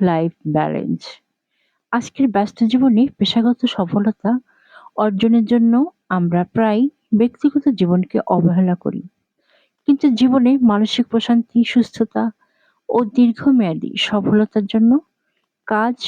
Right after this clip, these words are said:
ও ব্যক্তিগত জীবনের মধ্যে একটি সুন্দর ভারসাম্য বজায় রাখা অত্যন্ত জরুরি। আমাদের জীবনে ওয়ার্ক লাইফ ব্যালেন্সের গুরুত্ব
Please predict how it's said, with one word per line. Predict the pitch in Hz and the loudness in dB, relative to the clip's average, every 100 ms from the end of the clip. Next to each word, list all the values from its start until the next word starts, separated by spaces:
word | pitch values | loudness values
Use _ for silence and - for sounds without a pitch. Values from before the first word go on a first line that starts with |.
| - | -2
ও | 190 | 0
ব্যক্তিগত | 175 185 - 226 254 240 | 2 -2 -2 -2 -2 -2
জীবনের | 185 170 170 175 170 | -2 0 0 2 2
মধ্যে | 170 165 214 247 - | 0 0 -2 -2 -4
একটি | 190 - 202 | -8 -4 -4
সুন্দর | - 233 247 277 262 | 0 2 2 2 0
ভারসাম্য | 180 170 - 180 196 285 - _ _ - - - | 0 -4 -4 -4 -2 -2 -6 _ _ -20 -12 -4
বজায় | 190 180 196 | -2 0 0
রাখা | 196 190 269 - _ | -2 -2 -4 -6 _
অত্যন্ত | 208 - 240 254 247 156 | -8 -4 -2 -2 -2 -2
জরুরি। | 156 147 - 190 - _ _ _ _ _ _ _ _ - | -2 -4 -6 -10 -12 _ _ _ _ _ _ _ _ -4
আমাদের | 226 247 262 226 | -2 0 0 2
জীবনে | 220 208 185 233 | 2 2 2 0
ওয়ার্ক | - 220 254 - 208 | 2 0 0 -4 0
লাইফ | 185 175 175 | 0 0 -4
ব্যালেন্সের | 185 175 196 220 - | -2 0 0 0 -2
গুরুত্ব | 170 175 180 | -2 0 -2